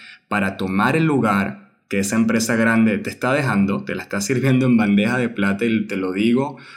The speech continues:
porque lo estamos viendo con las campañas pagadas en Facebook,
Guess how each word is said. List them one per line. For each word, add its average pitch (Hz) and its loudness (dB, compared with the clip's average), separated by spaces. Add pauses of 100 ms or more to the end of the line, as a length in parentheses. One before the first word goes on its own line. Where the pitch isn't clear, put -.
(200)
porque 101 0
lo 95 -2
estamos 107 -2
viendo 123 4
con 117 0
las 101 0
campañas 101 -2
pagadas 101 -2
en 98 -8
Facebook, 113 -2